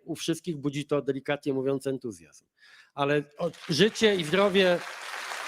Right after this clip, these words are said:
nas wszystkich wydaje mi się tutaj ważniejsze niż taki prawny komfort tych, którzy są najbardziej sceptyczni,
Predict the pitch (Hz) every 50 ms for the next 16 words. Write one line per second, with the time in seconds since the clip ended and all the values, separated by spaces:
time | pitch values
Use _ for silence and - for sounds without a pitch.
0 | - - - - - - - - - - 139 147 170 180 190 180 - - - -
1 | - 208 208 - - - 202 208 190 170 196 185 196 190 190 190 196 180 180 180
2 | 175 190 180 180 180 170 175 170 147 139 175 180 180 185 - - 175 175 170 165
3 | - - - - - - - - - - - - 165 170 170 170 160 - - -
4 | - - - - - - - - - - - - - - - - - - 147 139
5 | 135 - - 160 156 - - 151 147 - _ - - - - 175 185 190 185 160
6 | 160 185 170 - 175 175 170 170 - - 170 170 165 165 - - - - _ _
7 | _ _ _ _ - 170 165 - - 170 156 139 165 156 - 156 156 156 156 151
8 | 147 151 151 147 135 131 143 143 139 135 135 123 - - - 147 - - - 139
9 | - - - 117 110 104 95